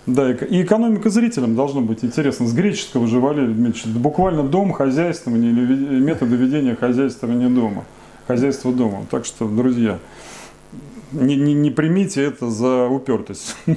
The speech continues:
в экономическую тематику. Значит, тезисы, м, по экономике, их было, м, достаточно немного. Первый тезис был такой, что да, мы упадем, по оценкам, э, Всемирного банка, партнеров на восемь с половиной процентов.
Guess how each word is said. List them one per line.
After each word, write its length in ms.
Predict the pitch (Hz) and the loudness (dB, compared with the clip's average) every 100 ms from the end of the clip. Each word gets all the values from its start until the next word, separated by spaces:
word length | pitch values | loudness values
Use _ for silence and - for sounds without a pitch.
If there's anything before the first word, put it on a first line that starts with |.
| - | 0
в 520 | 165 123 127 123 117 | -2 -2 -2 0 0
экономическую 640 | 123 123 131 127 - - 113 | 2 2 2 0 -2 -2 0
тематику. 580 | 151 170 175 - - - - - - | 0 0 -2 -4 -6 -8 -10 -16 -8
Значит, 300 | 120 143 - | -2 -2 0
тезисы, 420 | - 226 170 - 143 | 0 2 0 0 0
м, 800 | 135 127 123 123 123 127 123 120 | 2 2 2 2 2 2 0 0
по 160 | 143 | -2
экономике, 540 | 131 170 208 175 131 139 | 0 0 2 0 -2 -2
их 60 | |
было, 240 | 135 151 139 | 0 2 2
м, 260 | 139 139 117 - 139 139 - 165 143 | -2 -8 -12 -10 -8 -8 -8 -8 -2
достаточно 460 | 151 - 123 - 139 | -2 -2 -4 -2 -2
немного. 600 | 170 208 220 175 143 117 - - - - | 2 2 2 0 -2 -4 -16 -20 -20 -4
Первый 280 | 170 170 156 | 0 0 0
тезис 300 | 175 143 127 | 0 0 0
был 220 | 131 135 | 0 0
такой, 360 | 151 147 131 113 | 0 0 -2 -2
что 200 | - 123 | -4 -2
да, 560 | 139 196 196 180 143 | 0 2 2 0 0
мы 280 | 131 139 131 120 | 0 0 0 0
упадем, 580 | 113 143 160 196 190 165 - - - | 0 0 2 0 -2 -8 -18 -20 -6
по 120 | - 127 | 0 0
оценкам, 840 | 127 135 110 113 110 110 113 110 | 2 0 0 0 2 4 2 2
э, 20 | 110 | 0
Всемирного 480 | - 131 117 113 | 0 0 2 2
банка, 520 | 120 170 170 - 107 101 - - - - - | 2 0 -2 -2 -4 -4 -14 -20 -20 -20 -2
партнеров 540 | 123 123 151 165 139 - - - - | 0 0 0 0 0 -4 -16 -20 -4
на 140 | 127 127 | 0 2
восемь 300 | 131 127 117 | 0 0 -2
с 40 | |
половиной 480 | - 123 123 120 113 | 0 0 2 2 2
процентов. 600 | 117 139 - 196 165 160 | 2 -2 0 -2 -2 -6